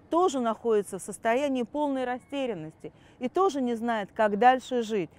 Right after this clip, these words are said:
И вот здесь Пьер ему протягивает руку и говорит, что можно жить не только для себя,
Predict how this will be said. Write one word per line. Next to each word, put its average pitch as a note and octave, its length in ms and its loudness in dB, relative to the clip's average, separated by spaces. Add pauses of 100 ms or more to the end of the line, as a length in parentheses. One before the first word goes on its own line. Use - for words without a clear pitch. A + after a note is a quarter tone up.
(200)
И A#3 80 0
вот A#3 180 6
здесь D#4+ 400 0
Пьер D4 300 2
ему B3+ 300 0
протягивает D4 800 0
руку A#3+ 460 -2 (420)
и G#3+ 80 -8
говорит, A#3+ 500 4
что D4 360 0 (220)
можно D4 580 4
жить C4+ 340 0
не B3+ 220 -2
только F4+ 420 2
для B3 160 -2
себя, F#3 480 -4